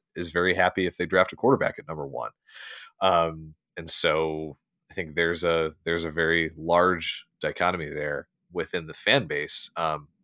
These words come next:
Larry in particular is a, is a Fields fan. He's been a big, big fan of him from day one. And I think he still thinks that, that, uh, that Fields has the potential and has been playing really well these last, you know, six or seven games since he came back from injury. Um,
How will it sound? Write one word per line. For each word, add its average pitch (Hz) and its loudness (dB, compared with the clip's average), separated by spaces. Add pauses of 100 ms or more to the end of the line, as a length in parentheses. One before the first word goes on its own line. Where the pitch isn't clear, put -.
(120)
Larry 123 12
in 101 6
particular 101 6
is 92 4
a, 87 2
is 92 -4
a 85 -4
Fields 95 0
fan. 87 2
He's 85 -6
been 80 -4
a 76 -10
big, 80 -2 (460)
big 85 -4
fan 82 -2
of 80 -4
him 85 -4
from 78 -14
day 82 2
one. 78 -4
And 104 -6
I 78 -2
think - -8
he 80 -6
still - -2
thinks - -4 (420)
that, 80 -4
that, 78 -2
uh, 80 2 (580)
that - -8
Fields 82 -2
has 82 2
the 80 -8
potential 85 -6
and 80 -6
has 80 -8
been 78 -10
playing 82 -4
really 85 -2
well 82 2
these 80 -4
last, - 0 (100)
you 92 -6
know, 76 -8
six - 0
or - -6
seven 78 -2
games 80 -4
since - -8
he 80 -12
came 80 -8
back - -6
from 78 -12
injury. 85 -4 (440)
Um, 87 2